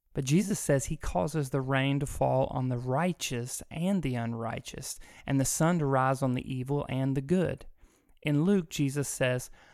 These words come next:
"But love your enemies, and do good, and lend, expecting nothing in return,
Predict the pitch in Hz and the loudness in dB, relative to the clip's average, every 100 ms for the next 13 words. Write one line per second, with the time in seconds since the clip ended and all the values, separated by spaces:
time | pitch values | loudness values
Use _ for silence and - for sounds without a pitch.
0 | _ _ _ 156 165 208 208 135 - - | _ _ _ 0 4 4 4 2 0 -2
1 | 139 143 143 - - 139 160 147 175 185 | -6 -8 -10 -10 -4 0 0 6 6 6
2 | 156 - - 139 135 160 160 127 - - | 2 -4 -4 0 2 2 2 2 0 2
3 | 147 - 143 131 131 151 135 131 131 - | 2 4 0 2 0 0 0 0 -2 0
4 | 160 151 123 | 0 0 -2